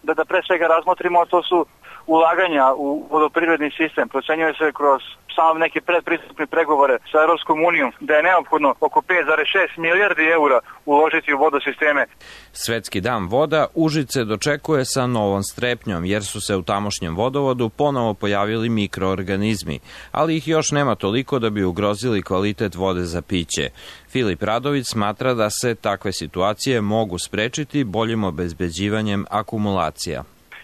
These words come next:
Speaker 1: Imamo primer Zapadne Evrope i Sjedinjenih Američkih Država, gde su takve akumulacije ograđene žicom kroz koje je puštena struja. Upravo to se radilo i u staroj Jugoslaviji. Nisu imali ljudi pristup akumulacijama za pijaću vodu. Danas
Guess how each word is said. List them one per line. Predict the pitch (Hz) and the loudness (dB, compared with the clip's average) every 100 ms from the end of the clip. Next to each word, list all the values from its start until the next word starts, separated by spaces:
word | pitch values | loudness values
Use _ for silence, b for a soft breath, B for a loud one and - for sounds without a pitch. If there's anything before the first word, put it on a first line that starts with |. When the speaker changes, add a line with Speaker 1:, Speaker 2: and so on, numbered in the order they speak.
| - 160 | -2 2
Speaker 1:
Imamo | 156 | 2
primer | - 160 160 135 | 2 0 2 2
Zapadne | 151 143 135 131 | 2 2 0 2
Evrope | 135 147 - - - 117 | 4 2 2 -12 -16 -12
i | - | -4
Sjedinjenih | 135 139 143 | -2 0 -2
Američkih | 147 143 - 127 | -2 -4 -6 -2
Država, | 143 165 160 127 - | 0 4 4 4 0
gde | 151 | -4
su | 160 | -2
takve | 175 180 180 | 0 0 0
akumulacije | 160 151 147 151 170 170 160 | -2 2 4 4 4 2 2
ograđene | 175 175 165 143 170 | 4 0 0 0 0
žicom | 185 175 160 | 0 -2 -4
kroz | 160 | -2
koje | 185 | 2
je | 175 - | 2 0
puštena | 185 175 160 | -2 0 -2
struja. | - 180 156 113 b | 2 4 4 2 b
Upravo | 208 208 185 | 0 4 2
to | - 226 | 4 2
se | 190 | 4
radilo | 175 147 190 185 | 4 4 4 4
i | 175 | 4
u | |
staroj | - 185 175 | 4 4 4
Jugoslaviji. | 170 165 - 185 170 131 - | 2 2 4 4 4 2 -2
Nisu | 165 185 - | -2 -2 0
imali | 190 190 185 | 2 2 2
ljudi | 185 - | 0 0
pristup | 180 180 175 - - | -2 0 -2 -4 -2
akumulacijama | 165 175 175 170 170 - 175 | 0 2 4 4 4 2 2
za | 156 160 | 2 0
pijaću | 180 165 - | 0 0 0
vodu. | 160 170 147 113 147 | 2 4 4 -2 0
Danas | 156 165 160 | 2 2 2